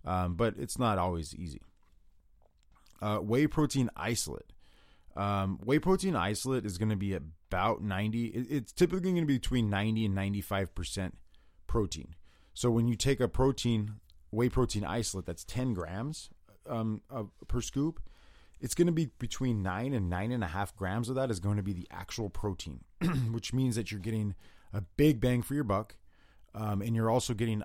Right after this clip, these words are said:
high quality with minimal amount of added materials or, um, impurities from the original source.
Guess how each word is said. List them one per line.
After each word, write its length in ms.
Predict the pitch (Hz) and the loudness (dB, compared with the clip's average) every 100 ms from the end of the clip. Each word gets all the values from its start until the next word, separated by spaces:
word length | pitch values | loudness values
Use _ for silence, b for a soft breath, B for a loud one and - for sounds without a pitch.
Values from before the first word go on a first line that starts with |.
| - | -6
high 240 | - 120 | -4 -4
quality 640 | 117 - 110 117 123 143 131 | -4 2 2 2 0 -2 -2
with 240 | 98 - | -4 -2
minimal 640 | 101 101 117 139 139 123 | -2 2 4 4 4 2
amount 640 | 101 90 87 87 90 82 - - | 2 2 2 2 0 -4 -10 -8
of 340 | 92 85 82 - | -4 -4 -6 -6
added 460 | 90 92 95 90 | -4 -2 -2 -4
materials 640 | 92 82 127 139 156 156 - - | -6 -4 -2 0 2 0 -4 -4
or, 540 | 107 104 98 95 87 b b b b b 98 | -2 0 0 0 -2 b b b b b -2
um, 400 | 95 90 87 82 | 0 2 0 -2
impurities 500 | 120 - 120 113 98 | -6 0 2 4 2
from 240 | - 104 92 | 0 0 0
the 100 | 90 | 0
original 360 | 87 82 85 | -2 -2 -4
source. 420 | 80 - 69 - | -4 -8 -10 -12